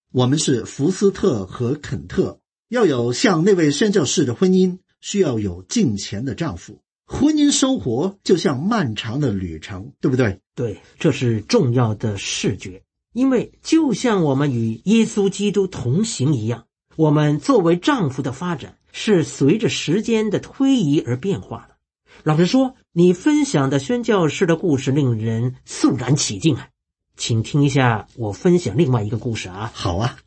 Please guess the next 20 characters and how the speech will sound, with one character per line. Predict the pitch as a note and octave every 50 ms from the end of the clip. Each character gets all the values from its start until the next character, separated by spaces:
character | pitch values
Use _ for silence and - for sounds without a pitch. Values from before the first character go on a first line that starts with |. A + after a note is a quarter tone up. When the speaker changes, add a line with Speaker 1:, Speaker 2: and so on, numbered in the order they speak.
| _ _
Speaker 2:
一 | - A#3+
些 | G#3 - A#3+ B3 A#3
夫 | - - C#4 C#4 C#4 B3
妇 | A#3 A3+ D3+ A2 - - _ _ _ _ _
正 | - F3 F3 G#3 F3 D3 B2+
在 | B2+ E3 C#3+
一 | B2 B2+ E3
个 | - D#3+ C#3+ A2
小 | - - - - A2 F2 F2 F#2 G2+
型 | - - - B2 D3+
的 | D#3+ -
查 | - - - A#2
经 | B2+ B2+ D#3+ D#3 D3+
班 | D#3 D3+ D3+ D#3 D3
中 | - D3+ D3+ D3+
阅 | E3 F#3+ D#3+ A2
读 | F#2 G#2+ A2
创 | B2 - - D3+ G#2+
世 | - - C#3+ A2+
纪， | G2+ - D#3 - -